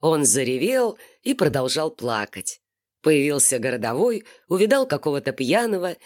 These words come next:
и отправил его с дворником в участок. В толпе говор. "Вот, со своего кошта один и долой,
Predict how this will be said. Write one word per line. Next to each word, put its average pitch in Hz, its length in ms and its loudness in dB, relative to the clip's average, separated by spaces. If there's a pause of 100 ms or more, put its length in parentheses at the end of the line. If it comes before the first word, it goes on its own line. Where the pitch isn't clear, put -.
(160)
и 269 80 0
отправил 185 500 0
его 127 220 -2
с 120 60 0
дворником 127 580 -2
в 107 40 -6
участок. - 680 -4 (640)
В - 120 -12
толпе 117 460 -2
говор. 110 520 -8 (760)
"Вот, 131 260 2 (220)
со 147 180 4
своего 147 380 2
кошта 202 360 0
один 139 300 2
и 139 80 0
долой, 139 480 0